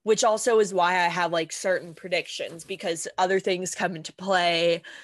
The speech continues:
Um, but wow, I was, like Nicole, I was not being, like, I was way more excited for Falcon and the Winter Soldier than I was for WandaVision, but now I'm,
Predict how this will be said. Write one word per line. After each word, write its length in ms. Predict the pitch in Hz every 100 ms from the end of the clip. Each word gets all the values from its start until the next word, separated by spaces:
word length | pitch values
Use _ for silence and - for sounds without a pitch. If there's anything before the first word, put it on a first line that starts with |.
| - - _ -
Um, 680 | 202 165 156 107 - 214 240 _ _ _ _ _ - 208
but 300 | 190 202 190
wow, 540 | 180 165 147 - 110
I 220 | - 214
was, 240 | 311 302 -
like 240 | 240 240
Nicole, 320 | 247 - 233
I 100 | 208
was 200 | 208 208
not 280 | 202 202 -
being, 260 | 196 190 190
like, 280 | 180 165 -
I 180 | 190 208
was 220 | 254 190
way 200 | 175 185
more 200 | 190 190
excited 560 | 180 - 190 175 175 170
for 440 | - 170 165 160 -
Falcon 320 | 175 170 185
and 80 | 175
the 40 |
Winter 240 | 170 170
Soldier 560 | 160 240 247 214 254 240 - - -
than 120 | 196 196
I 100 | 196
was 340 | 180 180 -
for 320 | 196 185 175
WandaVision, 880 | 170 165 185 208 226 226 247 233 185
but 340 | 190 180 160 - - 185 170 170
now 560 | 196 185 185 185 185 180
I'm, 540 | 180 175 175 175 156